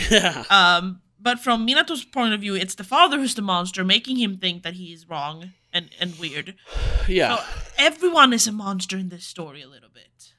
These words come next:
Speaker 1: Yeah.
Speaker 2: Because mom is also a bit of a monster for, for reacting the way she
Speaker 1: Yeah,
Speaker 2: does
Speaker 1: she
Speaker 2: and
Speaker 1: becomes,
Speaker 2: demanding the things she does.
Speaker 1: she becomes
Speaker 2: She becomes
Speaker 1: very,
Speaker 2: a bit of a
Speaker 1: uh, yeah.
Speaker 2: very overprotective.
Speaker 1: Yeah.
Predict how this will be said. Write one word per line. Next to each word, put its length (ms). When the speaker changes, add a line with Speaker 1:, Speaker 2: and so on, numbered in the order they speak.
Speaker 1:
Yeah. 220
Speaker 2:
Because 440
mom 420
is 120
also 280
a 40
bit 120
of 60
a 60
monster 500
for, 260
for 340
reacting 480
the 80
way 100
she 140
Speaker 1:
Yeah, 140
Speaker 2:
does 100
Speaker 1:
she 100
Speaker 2:
and 60
Speaker 1:
becomes, 280
Speaker 2:
demanding 460
the 140
things 280
she 160
does. 160
Speaker 1:
she 60
becomes 340
Speaker 2:
She 60
becomes 220
Speaker 1:
very, 120
Speaker 2:
a 20
bit 40
of 80
a 420
Speaker 1:
uh, 20
yeah. 340
Speaker 2:
very 220
overprotective. 760
Speaker 1:
Yeah. 300